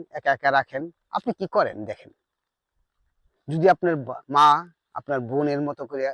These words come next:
যত্ন নেন দেখেন, তাহলে এক ধরনের মানুষ। আর আপনি যদি ফুসলিয়ে তার সঙ্গে সঙ্গ করা, তাকে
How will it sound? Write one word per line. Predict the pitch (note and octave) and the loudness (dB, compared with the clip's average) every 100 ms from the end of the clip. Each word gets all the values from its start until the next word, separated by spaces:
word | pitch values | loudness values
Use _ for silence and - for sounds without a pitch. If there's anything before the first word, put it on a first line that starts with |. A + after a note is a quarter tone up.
| - _ _ _ _ | -8 _ _ _ _
যত্ন | D3 - D#3 | -8 -6 -4
নেন | B2+ C3+ D#3+ _ _ A#2+ | -4 -6 -10 _ _ -8
দেখেন, | C#3 B2 B2+ E3 - | -8 -6 -10 -12 -8
তাহলে | D3 D#3+ D3 | -2 0 0
এক | C#3 | -2
ধরনের | C3+ C3+ | -4 -4
মানুষ। | D3 D3+ - _ _ _ | -6 -8 -16 _ _ _
আর | - | -2
আপনি | C3 C#3+ D3 | -2 -2 -4
যদি | C#3+ D3 C#3+ C3+ | -4 -2 -4 -4
ফুসলিয়ে | - G3 - D3 A2+ C#3+ _ _ _ - | -4 -4 -2 -2 -4 -8 _ _ _ -2
তার | B2+ - | -2 -2
সঙ্গে | D3+ C#3+ B2+ A#2 - _ _ _ _ _ _ _ _ - | -4 -4 -4 -6 -10 _ _ _ _ _ _ _ _ -2
সঙ্গ | G3 A3+ G#3+ - | 4 6 6 4
করা, | B2+ - - _ _ _ _ _ - | 0 -2 -12 _ _ _ _ _ -2
তাকে | C3+ - | -2 0